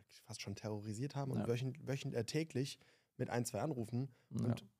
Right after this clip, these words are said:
Speaker 1: wenn die die einzigen sind, geht es ja noch, aber wenn du täglich
Speaker 2: Ja,
Speaker 1: dann
Speaker 2: ja, klar.
Speaker 1: zehn, zehn, fünfzehn Anrufe bekommst, weil du dich bei drei, vier eingetragen
Speaker 2: Ja.
Speaker 1: hast, dann ist schon hart. Und was, was auch noch dir klar werden darf zu Hause, die Schnelllebigkeit mit Social Media und mit dem Internet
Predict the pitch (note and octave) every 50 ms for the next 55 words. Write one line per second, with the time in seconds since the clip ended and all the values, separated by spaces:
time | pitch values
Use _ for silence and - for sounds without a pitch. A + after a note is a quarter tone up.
0 | _ _ - - B2 B2 B2 A2+ B2+ G#2+ A#2 D#3 D#3+ - B2 B2 A#2+ A2+ G#2 B2
1 | D#3+ - A#2+ A2 G#2+ G#2 A2 C3 C#3 - - - A2+ A#2+ A2+ A#2 A#2 A2 G#2+ -
2 | D3 D3 - - A#2 C3+ C#3 D3 D#3+ E3+ - - F#3 A3 - - - - A2+ G#2+
3 | A2 - C4 - - - A2+ G#2 D2+ F2+ G2+ F#2+ F#2+ G2+ G2 G#2+ G2 - - A2+
4 | C3 - - G2+ G2+ G2+ G2+ - G2 - - - G#2 G2+ - - - - C#3+ B2+
5 | - A#2+ G2+ G2+ A2+ A2 G#2+ - - - _ _ _ _ - - G#2+ A2+ - -
6 | - G2+ G#2 G#2+ G2+ G2 F#2 - - - - _ _ _ _ _ _ - D3+ D#3+
7 | F3+ F3 - - _ _ - - C3 B2+ - - _ - B2+ C3 B2+ - - C3
8 | D3 D3+ C#3+ C3 - - B2 - - C#3+ C#3 D#3+ C#3+ A2+ G#2+ G#2+ G2+ G2 G2 G2+
9 | - - G2 G2 G2 G2+ G2+ A#2+ C3 C3+ - - _ _ _ _ _ _ _ _
10 | _ _ _ _ _ _ _ _ _ _ _ _ _ _ _ _ _ _ _ _
11 | _ _ _ _ _ _ _ _ _ _ _ _ _ _ _ _ _ _ _ _
12 | _ - B2 A2+ A2+ A2+ A2+ A2 A2 - - - _ _ _ - - - - C3
13 | D#3 G3+ G3+ D#3+ A#2+ F#2+ G2 - - - - F#2+ F2 F#2 - G2+ G2 - - A2+
14 | G#2 - - G#2+ B2 D3+ D#3+ C3+ A2+ G#2 G2 F#2 F#2+ G2 G2 - - - - B2
15 | G#2 G2+ A2+ B2 -